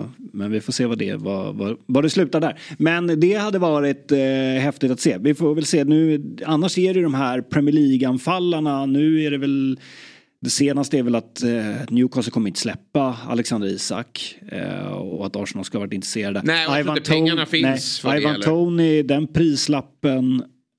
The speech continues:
Speaker 1: eh, är nog för hög och, och även på Alexander Isak.
Speaker 2: Ja,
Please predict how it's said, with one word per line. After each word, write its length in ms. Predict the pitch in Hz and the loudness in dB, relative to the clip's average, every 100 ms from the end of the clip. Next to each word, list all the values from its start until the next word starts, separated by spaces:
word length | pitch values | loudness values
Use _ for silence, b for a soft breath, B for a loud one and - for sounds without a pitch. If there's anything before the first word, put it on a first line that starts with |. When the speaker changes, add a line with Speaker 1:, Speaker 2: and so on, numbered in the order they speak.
| _ - | _ -10
Speaker 1:
eh, 460 | 120 123 120 - - - - - 98 - - | -8 -6 -8 -8 -12 -14 -18 -18 -16 -14 0
är 160 | 135 | 2
nog 140 | 135 127 | 4 2
för 80 | 127 | 2
hög 460 | 123 147 127 113 | 2 2 0 -2
och, 420 | - 127 123 120 | 0 0 0 0
och 160 | 113 - | -4 -2
även 300 | 127 110 131 | -2 0 -2
på 200 | 135 131 | 0 -2
Alexander 360 | 117 - 113 127 | -2 -2 -2 -2
Isak. 340 | - - - | -4 -6 -8
Speaker 2:
Ja, 340 | - 110 101 | -6 -6 -6